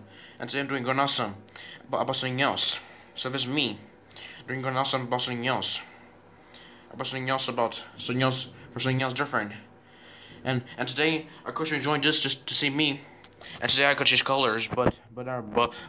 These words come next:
but, but only, only something else. Like, like I have the power. I, I could change to colors and everything on me. I could change the colors. Eh. Yeah, right now. And everything.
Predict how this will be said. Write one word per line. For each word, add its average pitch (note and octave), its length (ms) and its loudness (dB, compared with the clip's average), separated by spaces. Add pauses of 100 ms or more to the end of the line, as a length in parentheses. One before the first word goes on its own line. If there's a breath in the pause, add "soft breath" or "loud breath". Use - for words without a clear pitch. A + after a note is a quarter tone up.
but, A#2 220 -2 (180)
but A#2 80 0
only, A#2+ 420 2 (280 loud breath)
only A#2 320 0 (140)
something A#2+ 260 0
else. A#2+ 300 2 (280)
Like, A#2 320 -2
like A#2 160 0
I B2 40 4
have B2 80 2
the B2 60 -2
power. B2 380 4
I, A2 60 0 (160)
I - 40 -4
could C3 120 0
change B2+ 220 2
to A#2+ 100 -2
colors C3+ 320 2
and C3 100 0
everything A#2 460 2 (240 loud breath)
on A2+ 140 2
me. A2 200 -4 (180)
I A#2+ 80 -2
could B2+ 120 -6
change B2 140 -4
the - 40 -4
colors. B2+ 480 0 (220 loud breath)
Eh. B2+ 400 2 (720 loud breath)
Yeah, A#2+ 280 0 (120)
right B2+ 160 0
now. A#2 340 4 (1400 loud breath)
And C#3+ 120 2
everything. C#3+ 460 4